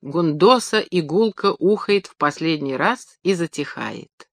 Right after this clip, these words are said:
А Наум Абрамович, сидя в кресле, с завистью смотрит на Лесю. И это прекрасное тело,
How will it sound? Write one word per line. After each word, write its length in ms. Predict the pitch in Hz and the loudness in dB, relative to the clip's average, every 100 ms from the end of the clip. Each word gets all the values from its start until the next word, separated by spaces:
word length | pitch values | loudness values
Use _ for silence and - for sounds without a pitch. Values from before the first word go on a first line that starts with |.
| _ _ _ - | _ _ _ -4
А 160 | - 175 | 4 6
Наум 360 | 170 185 185 175 | 6 6 8 6
Абрамович, 720 | 175 202 302 226 135 131 - | 6 6 4 4 -2 -8 -6
сидя 300 | - 185 165 | -2 0 0
в 80 | - | -2
кресле, 500 | 170 240 277 170 135 | 2 2 2 -4 -8
с 60 | |
завистью 580 | 143 175 247 233 - - | -2 2 2 0 -4 -10
смотрит 520 | 180 143 151 160 151 | -8 -6 -4 -4 -6
на 180 | 151 151 | -4 -2
Лесю. 520 | 147 143 135 - - - _ _ _ _ - | 0 -2 -4 -10 -16 -20 _ _ _ _ 0
И 100 | 165 | 2
это 220 | 170 170 | 2 0
прекрасное 760 | 175 170 185 202 185 165 143 | -2 -2 0 0 -2 -6 -6
тело, 560 | - 165 208 190 131 | -6 -4 -2 -4 -8